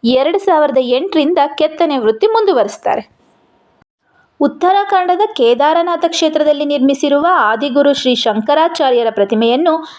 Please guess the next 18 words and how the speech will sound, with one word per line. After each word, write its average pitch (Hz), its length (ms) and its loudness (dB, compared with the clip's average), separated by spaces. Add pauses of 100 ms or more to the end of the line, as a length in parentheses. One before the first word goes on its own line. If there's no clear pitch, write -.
(120)
ಪ್ರಧಾನಿ 254 500 0
ನರೇಂದ್ರ 240 460 -2
ಮೋದಿ 240 340 2
ಅವರು 294 320 2
ಲೋಕಾರ್ಪಣೆ 247 640 -2
ಮಾಡ್ತಾರೆ. 185 540 -4 (580)
ಈ 277 100 0
ಪ್ರತಿಮೆ 415 580 -2
ಹಾಗೂ 247 320 0
ಅರಮನೆ 320 520 0
ನಗರಿ 285 300 -2
ಮೈಸೂರಿಗೂ 254 560 0
ಅವಿನಾಭಾವ 269 760 0
ಸಂಬಂಧ 233 400 -2
ಇದೆ 220 220 2
ಎಂಬುದು 220 420 0
ಬಹುತೇಕರಿಗೆ 294 800 0
ಗೊತ್ತಿಲ್ಲ. 349 360 0